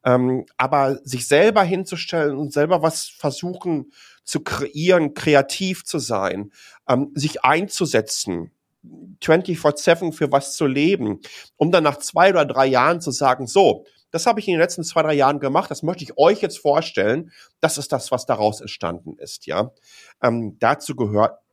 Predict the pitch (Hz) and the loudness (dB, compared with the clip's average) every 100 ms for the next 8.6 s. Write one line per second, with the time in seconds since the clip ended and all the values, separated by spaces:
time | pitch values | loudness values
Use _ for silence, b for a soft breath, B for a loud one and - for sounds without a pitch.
0 | _ - 98 101 113 170 190 180 - - | _ -4 -2 0 2 4 2 -2 -8 -12
1 | - 110 107 101 120 139 147 151 - 101 | -6 0 0 0 -2 0 0 -2 -4 -8
2 | 98 135 139 123 117 117 - 113 107 107 | 0 2 4 4 2 0 -2 -2 -2 -2
3 | 107 101 101 101 b b b _ - - | -2 -4 -8 -14 b b b _ -6 -2
4 | 117 110 110 - 101 95 92 - 87 - | 0 0 -2 -4 -4 -4 -4 -6 -10 -10
5 | 92 92 92 - 87 87 87 - - 95 | -10 -10 -10 -10 -8 -8 -10 -12 -10 -8
6 | 92 b b _ - 113 110 107 - 147 | -10 b b _ -2 0 2 -2 0 0
7 | 156 147 139 - 139 139 123 123 131 139 | 0 -2 -6 -2 0 2 2 2 2 2
8 | 127 - 123 120 120 | 0 0 -2 0 -4